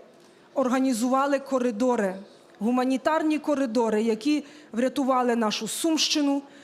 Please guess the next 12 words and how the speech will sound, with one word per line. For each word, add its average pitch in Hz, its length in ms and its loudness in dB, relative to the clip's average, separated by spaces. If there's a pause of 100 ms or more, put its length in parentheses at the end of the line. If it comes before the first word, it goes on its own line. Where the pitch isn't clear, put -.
(140)
нашу 214 500 -4
Київщину. 277 760 0 (380)
Олексій 262 440 0
Кулеба, 247 500 0
який 226 220 -2
сьогодні 254 380 0
в 247 60 0
Офісі 262 320 -2
Президента, 254 600 -2
рік 262 180 -2
тому 302 320 0
був 285 280 0